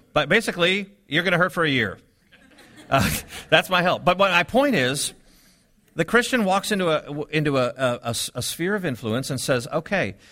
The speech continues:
I've got life experiences. Some have been happy, some are hard. Um, but somewhere here, God is aligning a path with my life, and I'm gonna,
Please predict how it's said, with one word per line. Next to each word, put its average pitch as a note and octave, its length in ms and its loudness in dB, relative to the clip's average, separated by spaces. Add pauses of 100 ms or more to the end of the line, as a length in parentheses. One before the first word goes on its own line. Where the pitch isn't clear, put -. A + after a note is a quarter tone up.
(160)
I've D3+ 200 2
got D3+ 180 0
life D#3+ 180 0
experiences. D#3+ 500 -6
Some C3+ 160 -2
have A#2+ 120 -4
been A#2 120 -4
happy, D#3 300 -2
some A#2+ 260 -2
are G#2+ 80 0
hard. D#3+ 420 0 (300)
Um, A#2+ 360 0
but C3 320 0
somewhere G#3 720 2
here, G2+ 260 2
God C3+ 300 2
is C#3 120 -2
aligning D3+ 680 -2
a A#2 120 -4
path C#3 380 -4
with C3 160 -6
my A#2 180 0
life, A2 320 -2
and G#2 100 -2
I'm A2 100 -2
gonna, F#2+ 220 -6